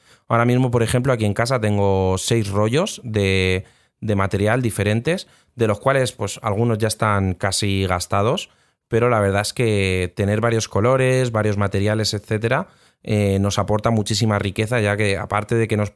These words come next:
entretenemos bastante más y nos podemos divertir muchísimo más, pues, eh, podemos realizar impresiones de diferentes colores, diferentes materiales. Comentaros que también quiero hacer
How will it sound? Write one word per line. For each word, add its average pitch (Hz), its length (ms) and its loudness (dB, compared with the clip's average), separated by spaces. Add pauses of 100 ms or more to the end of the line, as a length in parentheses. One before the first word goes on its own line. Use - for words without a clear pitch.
entretenemos 104 600 0
bastante 98 420 -2
más 113 240 0
y 92 240 -2
nos 92 100 -4
podemos 98 320 -2
divertir 101 560 -2 (460)
muchísimo 107 520 0
más, 104 280 0
pues, 95 420 -2 (460)
eh, 107 360 0
podemos 104 300 0
realizar 113 460 0
impresiones 113 880 -2 (340)
de 98 520 2
diferentes 101 520 -2
colores, 135 400 0
diferentes 104 400 -2
materiales. 87 640 -4 (1400)
Comentaros 131 520 2
que 151 120 0
también 127 360 2
quiero 135 340 0
hacer 123 500 0